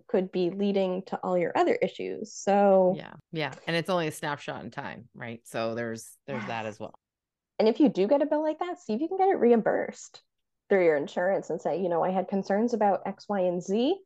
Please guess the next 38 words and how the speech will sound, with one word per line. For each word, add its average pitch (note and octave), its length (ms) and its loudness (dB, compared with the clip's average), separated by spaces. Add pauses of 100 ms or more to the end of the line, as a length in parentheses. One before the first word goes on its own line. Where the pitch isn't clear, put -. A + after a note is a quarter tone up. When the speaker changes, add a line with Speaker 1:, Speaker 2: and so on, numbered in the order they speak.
Speaker 1:
and F3+ 680 0 (180)
I F3+ 180 -4
had F#3 320 -4
reason G3 340 2
to F#3+ 120 -8
believe G#3 480 -2
that - 320 -2 (100)
getting F#3 480 4 (300)
this F#3+ 260 0
test - 480 -6 (180)
would F3 500 2 (480)
help F#3 180 -2
me F#3 100 -2 (100)
figure F#3 260 2
out F3+ 280 2 (440)
A, F3+ 140 2
B, G3 180 0
and F#3+ 160 -2
C." C4 380 -2 (560)
Your G#3+ 160 0
Speaker 2:
Mm-hmm. A3 80 4
Speaker 1:
insurance F#4+ 400 -2
might F#3 640 2 (180)
reimburse A3 600 0
part C#4 240 -2
of C#4+ 100 -6
it, D#4+ 180 -2 (220)
but F#3 340 -2 (160)
yeah, - 120 -2
you E3+ 100 -2
gotta G3 160 -4
do G#3 80 0
your F#3 140 0
research. - 600 -6 (640)
Speaker 2:
Yeah, D3+ 220 -4 (180)
do D3+ 80 -12
your D3+ 140 -8
research. C3+ 560 -8